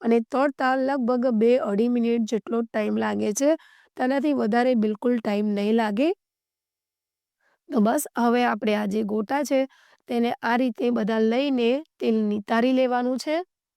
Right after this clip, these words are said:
અને પછી આપણે એક પ્લેટમાં લઈ લેશું. તો બહુ જ એવા સરસ આપણા જે ગોટા છે સોફ્ટ બને છે, એકદમ જાળીદાર બને છે.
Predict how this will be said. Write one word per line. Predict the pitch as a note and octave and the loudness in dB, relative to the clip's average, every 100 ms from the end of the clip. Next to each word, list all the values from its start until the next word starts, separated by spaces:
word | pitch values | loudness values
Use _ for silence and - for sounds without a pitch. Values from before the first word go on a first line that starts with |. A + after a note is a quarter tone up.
| _ _ - | _ _ -4
અને | G#3 | -4
પછી | G#3+ C4+ C#4+ D4 B3+ | -2 -4 -2 0 0
આપણે | A3+ A3 | 0 0
એક | A#3 A3+ G#3+ | 0 0 -2
પ્લેટમાં | - G#3+ G3+ G#3 G#3+ | -2 -4 -2 -2 -2
લઈ | G#3 G#3 | 0 0
લેશું. | G#3+ A3 D#4 F4+ - _ _ _ _ _ _ _ _ _ - | 0 -2 -2 -2 -2 _ _ _ _ _ _ _ _ _ -4
તો | A#3 | 0
બહુ | G#3+ A3 C#4 | 2 4 4
જ | C4 - | 2 -2
એવા | A3 A3 A#3 B3 B3+ B3+ | 0 2 2 0 -2 -6
સરસ | - A#3 A3 B3+ C4 | -8 -4 -2 -2 -4
આપણા | - G3+ A#3+ A#3+ | -4 -4 -6 -4
જે | G#3+ | -2
ગોટા | G#3+ G#3+ G#3+ B3 C4 | 0 -2 -2 -2 -2
છે | C4 A#3 - - _ | -2 -2 -6 -20 _
સોફ્ટ | - C4+ B3 A#3+ C4 | -4 0 0 0 -2
બને | A#3 A#3 A#3+ | 0 2 2
છે, | A#3 C4+ B3+ B3+ | 2 2 2 2
એકદમ | G#3 G#3 G#3+ A3 | -2 -2 -2 -2
જાળીદાર | A3 F#3+ G3 G#3+ A3+ | 0 0 -2 -2 -2
બને | A#3+ A#3 A#3+ | -2 0 0
છે. | A#3 D4 D#4 | 0 0 0